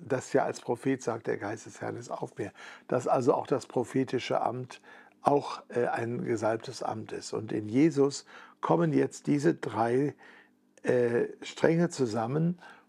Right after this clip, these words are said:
und er bezeichnet sich als den Gesalbten, als den Messias. Jedenfalls hier in Ma-, Nazareth mit einer entsprechenden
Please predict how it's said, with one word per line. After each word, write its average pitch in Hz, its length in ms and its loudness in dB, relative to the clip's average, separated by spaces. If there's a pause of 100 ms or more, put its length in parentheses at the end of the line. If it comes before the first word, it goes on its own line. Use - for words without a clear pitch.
und 135 200 0
er 147 120 6
bezeichnet 139 680 0
sich 139 260 -2
als 123 360 -2
den 135 320 2
Gesalbten, 110 680 -4
als 107 240 -8
den 113 200 -2
Messias. - 680 -8 (340)
Jedenfalls 135 480 0
hier - 180 2
in 110 120 -4
Ma-, 113 200 -2
Nazareth - 680 -4 (420)
mit 135 200 2
einer 123 420 -2
entsprechenden 123 880 -2